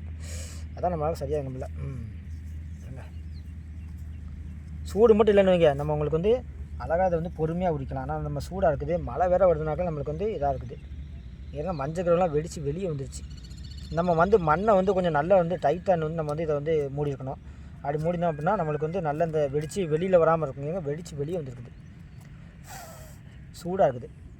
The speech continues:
ம், இப்ப நம்ம ஒண்ணு உடைச்சு பார்க்க பொறுமையா. சூடு மட்டும் இல்லைன்னு வைங்க, நான் உங்களுக்கு பொறுமையா உடைச்சிருவேன். அடுத்த முறை பண்ணும்போது பார்த்தீங்கன்னா, நம்ம வந்து மண்ணை வந்து நம்ம நல்லா டைட்டா வச்சுக்காங்க. நீங்க யாரும் பண்ணீங்கனாலும் மண்ணை வந்து நல்லா அதிகமா பண்ணிக்காங்க. ஏன்னா அப்பதான் உங்களுக்கு வந்து முட்டை வந்து வெடிச்சாலும் வந்து இந்த மாதிரி ரொம்ப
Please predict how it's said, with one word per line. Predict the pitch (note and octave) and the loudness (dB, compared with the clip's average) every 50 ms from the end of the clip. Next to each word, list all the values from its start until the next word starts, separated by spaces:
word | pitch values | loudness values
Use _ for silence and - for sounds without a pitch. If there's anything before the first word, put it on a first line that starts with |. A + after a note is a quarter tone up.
| - A#2 A#2 C3 | -16 -14 -12 -10
ம், | C3+ C3+ B2 A#2+ A#2 B2 | -8 -6 -6 -6 -8 -8
இப்ப | B2 B2 D3+ C#3+ | -6 -6 -4 -4
நம்ம | C#3+ C#3+ | -2 -2
ஒண்ணு | C#3 C#3 C3+ A#2+ | -2 -2 -2 -2
உடைச்சு | C3+ D#3 E3+ - D#3 D3+ | -4 -4 -4 0 2 2
பார்க்க | D3+ C#3 C3 | 2 2 0
பொறுமையா. | C3+ B2+ B2+ C3 C#3 C3+ B2+ A#2+ - - - - - - - - - - - - - - - | -4 -4 -4 -4 -6 -6 -8 -10 -14 -18 -20 -20 -20 -20 -20 -20 -20 -20 -18 -18 -20 -20 -16
சூடு | - F3+ G3+ A#3 G#3 F#3+ | -10 -6 -4 -2 -2 -2
மட்டும் | G3+ G3 G3 | -2 0 0
இல்லைன்னு | F#3 F3+ F3 F3 | 0 2 2 2
வைங்க, | E3 D#3 D3+ | 0 0 0
நான் | D3 C#3+ | -2 -2
உங்களுக்கு | C#3+ C#3 B2 - | -2 -4 -6 -4
பொறுமையா | D3 D3+ D#3+ F3 F#3 G3 E3 | -6 -4 -4 0 2 2 2
உடைச்சிருவேன். | C3+ A#2+ - B2+ C3 C#3 - - - - - - - - - - - - - - - - - - - - - - - - - - - - - - - - - - - - - - - - - - - - - - - - - C#3+ | 2 0 -4 -10 -10 -12 -12 -14 -18 -18 -18 -18 -18 -18 -16 -16 -16 -16 -16 -16 -16 -16 -16 -16 -18 -18 -18 -18 -18 -18 -18 -18 -16 -16 -16 -16 -14 -14 -14 -14 -14 -14 -14 -12 -12 -12 -12 -12 -12 -12 -12 -12 -12 -4 0 2
அடுத்த | E3 G3 G#3 A3 | 2 2 4 4
முறை | G#3+ A3+ A3 | 4 4 4
பண்ணும்போது | G3+ G3 F#3+ F#3+ G3 | 4 4 4 4 2
பார்த்தீங்கன்னா, | F3+ F#3 F3 F#3+ G3 | 4 4 4 2 2
நம்ம | F#3+ F3 E3+ | 2 2 2
வந்து | F#3 F#3+ D#3+ D3 | 2 2 2 2
மண்ணை | D3 D#3+ F#3 G3+ F#3+ | 2 2 2 2 2
வந்து | F#3 F#3 F3+ | 2 2 2
நம்ம | F3 E3 D#3+ D3+ | 2 0 0 0
நல்லா | C#3+ D3 D#3+ D3 D3 | 0 -2 0 2 4
டைட்டா | D3 F3+ F#3+ - F#3 | 4 4 4 6 4
வச்சுக்காங்க. | D#3+ C#3+ - D3+ D3 D#3 F#3 F3+ D#3+ D3+ | 4 4 2 0 0 0 0 0 0 0
நீங்க | D#3+ E3+ E3+ D#3 | -2 0 4 6
யாரும் | D#3 D#3+ F3 E3+ D#3 | 6 6 6 6 2
பண்ணீங்கனாலும் | D#3+ E3 E3 F3 G3 E3+ C#3+ | 0 2 2 2 2 2 2
மண்ணை | D3+ E3+ G3 G3+ F#3+ | 0 2 2 2 2
வந்து | F#3+ G3+ F#3 E3+ | 2 2 2 2
நல்லா | D#3+ D#3+ F3+ F#3+ C#3+ C#3 | 4 4 6 6 4 4
அதிகமா | C3+ F3 G3 G3+ F#3+ E3+ D#3 | 2 0 0 2 2 2 2
பண்ணிக்காங்க. | D#3 D3+ C#3 D3 C#3 C#3 C#3 | 0 0 0 -2 -2 -2 -2
ஏன்னா | D3 F3 D#3+ | -2 -2 -2
அப்பதான் | D3 - D3+ F3+ E3+ | -2 -2 -2 0 0
உங்களுக்கு | D#3 D3 D3+ | 0 0 0
வந்து | D3+ F3+ G#3+ A3+ - - - - - - - - - | 2 2 2 2 0 -4 -12 -14 -14 -14 -10 -4 -2
முட்டை | E3 F3+ E3+ - A#3 G#3+ | -2 -2 2 4 4 6
வந்து | G#3 G#3+ G3 E3+ | 6 4 4 2
வெடிச்சாலும் | F3+ F#3 F3+ - G3 G3+ G3+ F#3+ | 2 2 4 4 4 4 4 2
வந்து | F3 F3 F#3+ F3+ | 2 0 0 0
இந்த | F3 E3 | 4 4
மாதிரி | F3+ F#3 F3+ E3 | 4 6 4 4
ரொம்ப | E3 F#3 | 4 2